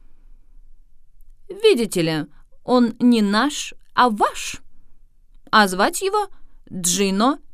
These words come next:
Тиболла». «Так это же я!» подпрыгнул сын профессора.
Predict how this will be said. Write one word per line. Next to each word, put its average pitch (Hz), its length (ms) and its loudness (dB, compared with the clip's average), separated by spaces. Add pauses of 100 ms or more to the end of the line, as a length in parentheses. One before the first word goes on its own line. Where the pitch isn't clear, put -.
Тиболла». 156 800 0 (1500)
«Так 403 160 2
это 508 140 6
же 508 160 8 (480)
я!» 220 340 2 (920)
подпрыгнул 185 880 -2
сын 202 300 0
профессора. 180 800 -4